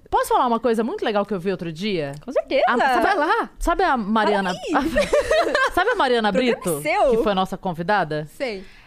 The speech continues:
Speaker 1: Ela postou um vídeo, é porque tem a ver com esse assunto que a gente tá falando
Speaker 2: Uhum.
Speaker 1: agora, por isso que eu lembrei. Ela postou um vídeo falando de uma menina que ganhou a medalha de ouro. É uma atiradora, coincidentemente, tiro, mas não é esse o assunto.
Speaker 2: <laughs>
Speaker 1: Ela, ela ganhou a medalha de ouro, e aí ela, quando ela faz a, a,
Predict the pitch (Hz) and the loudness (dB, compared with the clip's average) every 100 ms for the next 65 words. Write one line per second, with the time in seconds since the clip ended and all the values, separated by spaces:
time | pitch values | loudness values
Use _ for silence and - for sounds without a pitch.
0 | - 269 320 311 - 240 190 226 254 226 | -2 -2 0 -4 -2 -2 -2 -2 0 -2
1 | 262 294 294 294 285 269 262 262 247 262 | -4 -4 -2 -2 -2 -2 0 -4 -6 -6
2 | 226 240 233 208 208 302 214 233 - 214 | -6 -8 -6 -2 0 -2 -4 -8 -8 -6
3 | 214 156 147 - - - - 226 277 302 | -4 -6 -8 -16 -20 -20 -6 -4 -2 -2
4 | 302 247 247 240 247 226 226 233 190 180 | -2 -4 -4 -4 -4 -2 -2 -4 -6 -6
5 | 220 226 226 226 233 208 226 226 226 208 | -4 -2 -2 -4 -6 -4 -2 0 -2 -2
6 | 208 208 190 208 220 185 156 - - _ | -2 -2 -2 2 2 0 -6 -12 -20 _
7 | - 202 202 220 - 247 233 214 254 220 | -2 -2 0 -4 -4 -4 -2 -2 -4 -8
8 | 185 190 190 190 - - 247 226 220 214 | -8 -8 -6 -8 -8 -8 -6 -4 -2 -4
9 | 226 220 160 147 - - 269 - - - | -4 -6 -8 -8 -12 -16 -18 -18 -20 -6
10 | 214 226 233 233 - - - 247 233 262 | 0 2 2 0 -4 -16 -4 0 2 2
11 | 254 262 262 269 240 247 202 226 240 254 | 2 0 2 2 2 0 0 2 4 2
12 | 214 233 233 233 254 269 269 - - 277 | 0 0 2 2 2 2 0 -6 -6 -2
13 | 285 269 262 - 277 311 214 196 175 170 | 0 -2 -4 -2 -2 -2 -4 -4 -4 -6
14 | 160 | -8